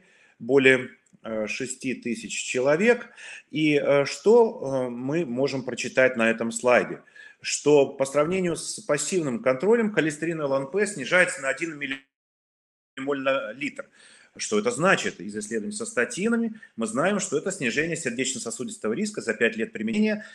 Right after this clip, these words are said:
на двадцать-двадцать пять процентов. Снижение риска сердечно-сосудистых осложнений. А, препараты красного дрожжевого риса не проигрывают статинам, а, в ма-, мал-, в малых дозировках и обыгрывают, э,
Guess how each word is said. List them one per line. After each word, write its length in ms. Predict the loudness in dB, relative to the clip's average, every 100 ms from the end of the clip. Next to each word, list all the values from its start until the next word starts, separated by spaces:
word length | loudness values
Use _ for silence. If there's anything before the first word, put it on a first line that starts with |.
| -20 -6
на 460 | 0 2 2 -2 -6
двадцать-двадцать 760 | 2 2 2 -4 -2 -2 -4 -4
пять 180 | -4 -2
процентов. 520 | 0 2 2 0 -14
Снижение 380 | -12 -8 -6 -4
риска 240 | -6 -8
сердечно-сосудистых 800 | -8 -6 -6 -8 -10 -10 -10 -14
осложнений. 560 | -8 -4 -4 -4 -8 -10 _ -20 -18 -16 -10
А, 480 | -2 0 2 0 -4 -10 -10 -8 -6
препараты 420 | 0 2 2 2
красного 420 | 2 2 2 0
дрожжевого 380 | 0 -2 0 0
риса 340 | 0 0 0
не 200 | 2 -2
проигрывают 680 | 0 2 2 0 0 0 -2 -10 -20 -12
статинам, 760 | 4 4 4 0 0 0 -2 -6
а, 240 | -4 -4
в 140 | -4
ма-, 400 | 2 4 4 2
мал-, 500 | 2 6 6 6 2
в 120 | -6 2
малых 420 | 4 6 4 2
дозировках 720 | 2 4 4 4 4 0 -2 _ _ _ -4
и 400 | -4 -2 -2 -2
обыгрывают, 760 | 2 2 4 2 4 2 2 -4 -6
э, 380 | 0 2 2